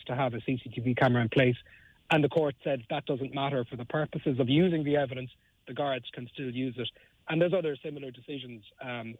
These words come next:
from the higher courts to say that if evidence has been collected, so long as it's not, uh,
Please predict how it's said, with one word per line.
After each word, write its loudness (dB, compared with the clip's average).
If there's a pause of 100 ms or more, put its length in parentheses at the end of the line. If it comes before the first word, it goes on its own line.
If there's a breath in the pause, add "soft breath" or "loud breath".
(120)
from -2
the -8
higher -2
courts -4
to -10
say 2
that -2 (460 soft breath)
if 0 (120)
evidence 2
has -2
been -4
collected, -4
so 0
long 2
as -6
it's -12
not, -8 (320)
uh, -6